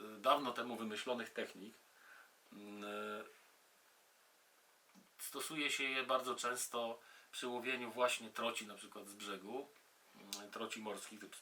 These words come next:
pstrągów morskich. Jest, są to ciężarki, e, przed, umieszczone przed małą przynętą. Zwykle jest to mucha,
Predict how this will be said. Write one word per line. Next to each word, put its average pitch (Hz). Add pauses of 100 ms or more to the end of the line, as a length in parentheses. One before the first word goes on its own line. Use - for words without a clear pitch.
pstrągów 127
morskich. 104 (1200)
Jest, 110
są 123
to 120
ciężarki, 123 (720)
e, 107
przed, 131
umieszczone 120
przed 131
małą 123
przynętą. 117
Zwykle 120
jest 113
to 113
mucha, 135